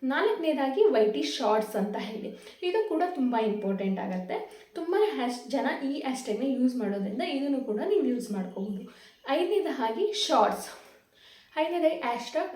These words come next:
ಶಾರ್ಟ್ಸ್ ಅನ್ನೋದನ್ನು ಕೂಡ ಯೂಸ್ ಮಾಡ್ಕೊಳ್ಳಿ. ಈ ಐದು ಹ್ಯಾಶ್‌ಟ್ಯಾಗ್ ಜೊತೆಗೆ ನಿಮ್ಮ ಕಂಟೆಂಟ್‌ಗೆ ಸಂಬಂಧಪಟ್ಟಿರೋ ಯಾವುದೇ ಹ್ಯಾಶ್‌ಟ್ಯಾಗ್ ಇದ್ರೂ ಯೂಸ್ ಮಾಡ್ಕೊಂಡು ವಿಡಿಯೋ ಪೋಸ್ಟ್ ಮಾಡ್ಬೋದು. ಇದರಿಂದ ನಿಮ್ಮ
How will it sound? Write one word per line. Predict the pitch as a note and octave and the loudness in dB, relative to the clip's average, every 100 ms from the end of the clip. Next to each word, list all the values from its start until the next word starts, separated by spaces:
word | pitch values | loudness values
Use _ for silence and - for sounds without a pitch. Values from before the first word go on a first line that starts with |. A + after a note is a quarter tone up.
| - | -8
ಶಾರ್ಟ್ಸ್ | B3+ A3+ B3 B3+ | -2 -2 -2 -4
ಅನ್ನೋದನ್ನು | G#3+ G3 G3+ G#3 | -2 -2 -4 -2
ಕೂಡ | C#4+ C#4 | 0 0
ಯೂಸ್ | A#3 G3+ | 0 -2
ಮಾಡ್ಕೊಳ್ಳಿ. | G3 - G#3 - - - - | -4 -2 -2 -2 -4 -10 -8
ಈ | - - B3 | -8 -4 0
ಐದು | D4+ - B3+ | 2 0 0
ಹ್ಯಾಶ್‌ಟ್ಯಾಗ್ | A#3+ - A3+ G#3+ | -2 -2 -2 -2
ಜೊತೆಗೆ | - G3 C#4+ E4+ | -2 -2 0 0
ನಿಮ್ಮ | F#4 - | -2 -2
ಕಂಟೆಂಟ್‌ಗೆ | B3+ B3 B3 A3+ C4 A3 | -2 0 0 -2 -4 -4
ಸಂಬಂಧಪಟ್ಟಿರೋ | G#3 G#3+ G#3 G#3+ G3+ A3 G#3+ | -4 -6 -6 -8 -4 0 2
ಯಾವುದೇ | F#3+ A#3+ D#4+ B3+ | 2 0 2 0
ಹ್ಯಾಶ್‌ಟ್ಯಾಗ್ | A3+ G#3+ F#3+ F#3+ | -2 -2 -2 -4
ಇದ್ರೂ | - D4+ G4 - - - | -6 -6 -8 -8 -18 -4
ಯೂಸ್ | D#4 F4 C#4+ | -2 0 0
ಮಾಡ್ಕೊಂಡು | G#3+ - - G4 C#4+ | 0 0 2 2 2
ವಿಡಿಯೋ | G#3+ - B3 | 2 0 0
ಪೋಸ್ಟ್ | A#3+ - G3+ | 0 -2 -4
ಮಾಡ್ಬೋದು. | F#3 F#3 F#3 - - _ F4 | -4 -4 -6 -10 -18 _ 0
ಇದರಿಂದ | F4 F4 F4 F4 | 2 2 0 2
ನಿಮ್ಮ | D4+ | 0